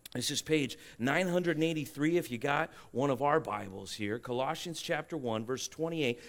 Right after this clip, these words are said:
"Him," referring to Jesus, "Jesus we proclaim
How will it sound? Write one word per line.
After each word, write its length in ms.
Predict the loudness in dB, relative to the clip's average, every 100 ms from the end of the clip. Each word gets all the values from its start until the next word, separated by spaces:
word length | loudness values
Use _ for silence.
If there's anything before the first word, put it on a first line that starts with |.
| -16
"Him," 520 | 0 4 6 6 4
referring 440 | 0 2 2 2 -2
to 80 |
Jesus, 840 | -4 -2 -2 -2 -2 -4 -4 -8 -12 _ -20 -20 -6
"Jesus 640 | 0 6 6 8 6 4
we 140 | 0
proclaim 840 | 4 6 6 6 4 6 6 4